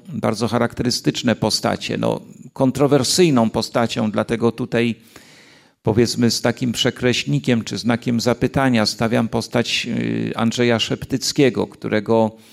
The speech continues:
postać z jednej strony była niewątpliwie bardzo znacząca, jest znacząca dla Kościoła na Ukrainie, ale z drugiej strony jest to, jak wiemy, postać bardzo kontrowersyjna.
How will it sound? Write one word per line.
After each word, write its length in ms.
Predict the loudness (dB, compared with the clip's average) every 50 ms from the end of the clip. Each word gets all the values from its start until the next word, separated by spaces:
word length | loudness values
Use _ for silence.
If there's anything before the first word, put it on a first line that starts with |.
| -20 -20 -20 -20 -20 _ _ _ _ _ _ _ _ -2
postać 400 | -2 -2 0 0 0 0 0 0
z 60 | 0
jednej 280 | 0 0 2 2 0 0
strony 400 | -2 -2 0 0 2 4 2 2
była 420 | 2 4 4 6 6 6 4 2
niewątpliwie 760 | 2 0 0 0 0 -2 -2 -4 -6 -6 -4 0 2 2 2
bardzo 340 | 2 2 0 0 -2 -6 -4
znacząca, 640 | -2 -2 -2 0 0 2 2 2 2 0 0 0
jest 240 | 2 2 2 0 2
znacząca 560 | 2 0 0 0 0 0 0 0 0 -2 -2
dla 160 | -2 -2 -4
Kościoła 520 | -2 -2 -4 -4 -2 -2 0 2 2 2 2
na 140 | 2 2
Ukrainie, 640 | 0 0 -2 -2 0 0 0 0 0 0 0 0 0
ale 160 | 0 -2 -4
z 80 | -4 -6
drugiej 260 | -6 -6 -4 -4 -4
strony 360 | -4 -4 -4 -2 0 0 0
jest 220 | 0 -2 -4 -4
to, 60 | -2 -2
jak 160 | -2 -2 -2
wiemy, 240 | -2 0 0 -2 -2
postać 480 | -2 -4 -4 -4 -2 -4 -4 -4 -2
bardzo 360 | 0 0 0 0 0 -2 -6
kontrowersyjna. 1000 | -6 -4 -6 -6 -4 -4 -4 -2 -2 -4 -4 -6 -6 -6 -6 -6 -6 -8 -12 -14